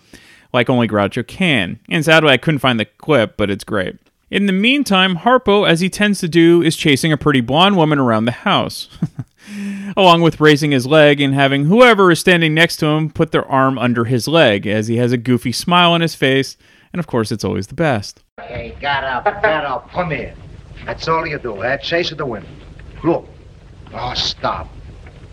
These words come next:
Speaker 2: Everybody here plays cards, they don't ask us. Here we are to waste all the time. We've been here all day, eh? How much do we make? We make a nothing.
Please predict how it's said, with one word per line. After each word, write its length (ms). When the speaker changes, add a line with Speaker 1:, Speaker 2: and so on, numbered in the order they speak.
Speaker 2:
Everybody 560
here 140
plays 300
cards, 300
they 80
don't 220
ask 260
us. 360
Here 140
we 140
are 100
to 80
waste 320
all 100
the 80
time. 380
We've 120
been 120
here 180
all 140
day, 260
eh? 220
How 140
much 220
do 80
we 140
make? 260
We 140
make 220
a 60
nothing. 460